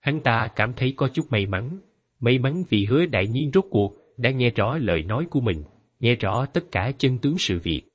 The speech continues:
tất cả mọi chuyện đã có thể chấm dứt. Cho dù là sống hay chết, thì hắn ta cũng chẳng thèm quan tâm nữa. Nhưng hắn ta không nghĩ tới là Hứa đại niên nghe xong, lại bật cười ha hả, cười một cách cuồng dại, cười đến cuối nước mắt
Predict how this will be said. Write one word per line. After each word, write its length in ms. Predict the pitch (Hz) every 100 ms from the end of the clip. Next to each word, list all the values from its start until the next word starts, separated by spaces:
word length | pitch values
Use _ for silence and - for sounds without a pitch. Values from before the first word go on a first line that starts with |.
| _
tất 200 | 175 170
cả 220 | 104 110 151
mọi 160 | 104 101
chuyện 320 | 92 87 107
đã 80 | 120
có 140 | 160
thể 180 | 156 110
chấm 260 | - 147 165
dứt. 160 | 214 - _ _ _ _
Cho 140 | 160 131
dù 180 | 98 95
là 220 | 85 80
sống 320 | - - 175
hay 200 | - 113 104
chết, 180 | 143 190 - _ _ _ -
thì 120 | 117
hắn 160 | 131 175
ta 240 | 123 120
cũng 140 | - 143
chẳng 180 | - 147
thèm 200 | 101 87
quan 200 | - 110 -
tâm 180 | 110
nữa. 320 | 92 78 107 185 - _ _ -
Nhưng 180 | 170
hắn 220 | 147 175 196
ta 240 | 139 131
không 240 | - 143
nghĩ 140 | 110 120
tới 340 | 135 139 202
là 220 | 180 95 -
Hứa 140 | 185
đại 200 | 185 92
niên 220 | 127 147
nghe 140 | 147 139
xong, 280 | - 143 123 - _ -
lại 140 | 123
bật 180 | 123 117 -
cười 200 | 117 110
ha 240 | 123 160
hả, 380 | 143 92 82 175 - _
cười 220 | - 104
một 200 | 98 95
cách 120 | - 190
cuồng 220 | - 101 95
dại, 340 | 95 82 85 104 - -
cười 120 | - 135
đến 160 | 160 156
cuối 140 | 151
nước 200 | 180 -
mắt 140 | 185